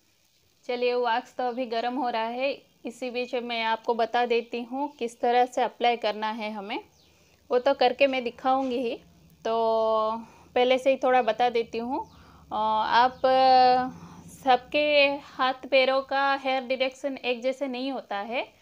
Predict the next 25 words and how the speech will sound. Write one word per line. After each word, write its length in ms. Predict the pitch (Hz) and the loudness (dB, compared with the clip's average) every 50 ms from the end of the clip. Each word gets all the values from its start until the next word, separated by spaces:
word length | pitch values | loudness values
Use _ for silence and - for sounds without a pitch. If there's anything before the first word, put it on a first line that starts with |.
| _ _ _ _ _ _ _ - | _ _ _ _ _ _ _ -8
तो 400 | 233 233 233 233 233 226 233 233 | -6 -4 -4 -2 -2 -2 -2 -4
आप 360 | 233 - - 240 254 254 - - | -4 -2 -2 -2 -4 -4 -6 -4
थोड़ा 580 | 277 247 240 247 254 254 254 240 - - - - _ _ _ _ _ _ - | -2 0 2 4 4 4 2 2 -2 -4 -8 -12 _ _ _ _ _ _ -16
ध्यान 380 | - 220 220 247 285 240 247 247 | -14 -12 -6 -4 -4 -2 -2 0
से 120 | 254 269 | -2 0
देखिए 460 | 240 247 233 247 - - 262 269 311 311 - - | 2 0 0 -2 -4 -4 0 0 0 0 0 0
आपके 440 | 226 240 269 - _ - 277 277 277 277 269 269 269 269 262 269 262 247 - - - - - | 0 0 0 -2 _ -6 -2 0 2 4 4 2 2 0 -2 -4 -6 -10 -12 -16 -16 -16 -10
हाथों 420 | - 240 240 233 - 262 254 254 | -4 -2 -2 -2 0 0 0 0
का 200 | 254 262 262 262 | 0 0 0 2
या 180 | 254 254 247 247 | 2 2 2 2
पैरों 400 | 247 - 254 233 233 247 247 254 254 | 2 2 2 2 2 2 2 0 0
का 180 | 254 254 240 247 269 - _ _ _ _ - | 0 -2 -2 -2 -2 -6 _ _ _ _ 0
हेयर 220 | 254 254 262 254 | 2 2 4 2
डायरेक्शन 600 | 247 233 254 247 254 262 262 - - 269 269 269 254 - _ - | 0 -2 0 2 2 0 0 -2 -8 -8 -6 -6 -8 -10 _ -8
किस 220 | 254 254 247 - - | -8 -8 -6 -6 -4
तरफ 280 | 214 196 190 180 - - 190 | -4 -2 -2 -4 -6 -6 -6
है। 100 | 185 190 - _ _ _ _ _ _ _ _ _ - - | -6 -6 -8 _ _ _ _ _ _ _ _ _ -6 -2
तो 760 | 226 226 233 233 226 226 226 226 226 220 220 220 220 240 233 - - - - _ - 226 | -2 0 0 0 0 0 0 0 0 0 0 -2 -4 -6 -10 -14 -18 -20 -20 _ -2 0
आपका 380 | 233 240 - - - 285 277 | 0 0 0 2 2 4 4
हेयर 320 | 277 269 277 254 262 262 262 | 4 4 2 2 4 4 2
डायरेक्शन 560 | 233 254 254 254 269 262 - - 285 262 240 | 2 2 2 2 2 0 -4 -8 -6 -6 -4
जिस 240 | 220 240 233 - - | -4 -6 -6 -4 -2
तरह 240 | 277 269 269 269 269 | 0 0 0 0 -2
से 160 | - - 269 | -2 -4 -4
है, 200 | 254 233 214 233 | -2 -4 -6 -6